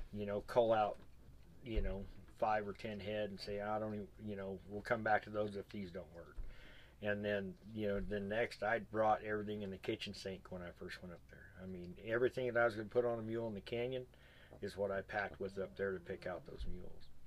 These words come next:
Um, but gentle, I mean, that's what you need. You know, there's only been a couple mules that,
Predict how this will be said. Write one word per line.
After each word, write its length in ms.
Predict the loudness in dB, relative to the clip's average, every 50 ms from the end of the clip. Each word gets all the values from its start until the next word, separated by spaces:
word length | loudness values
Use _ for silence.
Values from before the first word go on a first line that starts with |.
| -8 -6 -4
Um, 260 | -4 -2 -2 -4 -6 -8 -12 -14 -16 -16 -18 -18 -18 -20 -12 -4 -2
but 160 | -2 -2 0
gentle, 360 | 2 2 2 2 2 -2 -6 -10 -14 -14 -10 -8
I 40 | -6
mean, 220 | -4 -4 -4 -4 -4
that's 220 | -4 -4 -4 -4
what 180 | -6 -8 -6 -6
you 60 | -8
need. 240 | -6 -6 -6 -8 -10 -12 -14 -16 -16 -16 -16 -14 -12
You 100 | -10 -6
know, 240 | -6 -4 -4 -4 -4
there's 180 | -4 -4 -4 -4
only 160 | -2 -2 -2
been 160 | -2 -2 -4
a 40 | -4
couple 340 | -2 -2 -2 -2 -2 -4 -6
mules 380 | -6 -4 -4 -2 -2 -2 -2 -4
that, 140 | -6 -6